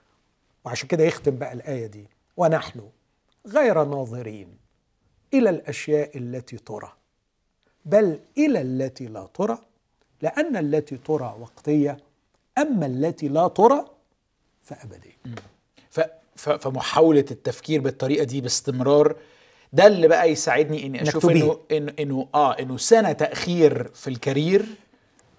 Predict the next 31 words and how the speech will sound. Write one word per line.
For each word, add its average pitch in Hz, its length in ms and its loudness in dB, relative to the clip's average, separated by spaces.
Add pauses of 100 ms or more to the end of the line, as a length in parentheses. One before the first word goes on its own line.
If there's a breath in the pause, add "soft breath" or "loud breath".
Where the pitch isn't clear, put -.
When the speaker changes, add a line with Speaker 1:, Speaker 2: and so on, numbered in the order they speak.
(120)
Speaker 2:
مش 202 280 4
worth 196 680 4
أو 127 220 0
م-، 135 140 -8 (100)
لا 185 220 6
تستحق - 720 -6 (420 soft breath)
المكسب 127 840 0
الوجداني 120 1300 -2
الكينوني 131 580 -4
اللي 147 160 0
أنا 147 80 0
كسبته 151 420 -4
لما 156 320 4
عملت 139 520 -4 (200 soft breath)
Speaker 1:
صح. - 140 -6
Speaker 2:
هذا 135 180 -2
ال-، 117 200 -6
هذا 139 160 -4
الشيء 165 280 -6
اللي 131 280 -4 (380 soft breath)
according 160 280 4
ل-، 127 420 -4
ل-، 120 760 -10
ل-، - 440 -20
لنظرة 120 600 -4
معينة 120 640 -6
سماوية. 117 600 -12 (240)
Speaker 1:
بالظبط 120 260 -12
Speaker 2:
ف-، - 120 -20
Speaker 1:
كده. - 140 -20
Speaker 2:
أوكي. - 240 -16